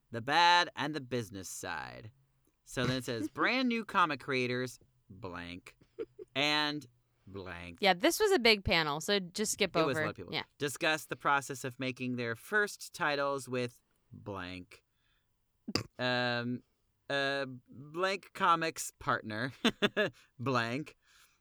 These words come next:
Speaker 1: uh, comics co-publisher, blank,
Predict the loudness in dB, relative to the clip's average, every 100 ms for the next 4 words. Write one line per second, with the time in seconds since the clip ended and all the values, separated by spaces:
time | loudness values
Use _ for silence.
0 | _ 0 4 4 2 0 0 -2 -2 -2
1 | 0 -2 -2 -2 -2 -4 -4 _ _ -8
2 | 0 2 2 -2 -6